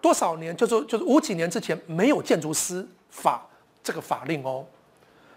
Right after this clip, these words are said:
而在一九五几年的时候开始有建筑师法，这建筑师被赋予国家的一个的定位。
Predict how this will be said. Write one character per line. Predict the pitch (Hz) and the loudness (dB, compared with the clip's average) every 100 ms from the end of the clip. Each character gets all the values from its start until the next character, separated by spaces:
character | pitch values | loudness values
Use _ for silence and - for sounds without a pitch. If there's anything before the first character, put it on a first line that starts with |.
| - _ | -20 _
而 | - 254 | 8 10
在 | 311 | 8
一 | 320 | 6
九 | 240 | 2
五 | 185 214 | -2 -4
几 | |
年 | 170 | -6
的 | 156 | -4
时 | |
候 | 165 | -6
开 | - 196 | -4 -4
始 | 156 | -4
有 | 131 | -8
建 | 165 131 | -8 -10
筑 | 123 | -8
师 | - - 160 165 | -4 -4 -4 -10
法， | - - 135 - _ _ _ - _ _ _ _ | -14 -4 -4 -4 _ _ _ -20 _ _ _ _
这 | - 165 | -2 4
建 | 277 | 4
筑 | 214 | 4
师 | - | 0
被 | 208 - 269 | -2 4 4
赋 | 208 - 175 | 4 -2 -6
予 | 117 | -8
国 | - 143 | -6 -2
家 | 165 156 | 0 0
的 | 156 | -2
一 | 151 | -10
个 | 143 | -12
的 | - | -12
定 | - 160 127 | -10 -10 -6
位。 | 143 | -8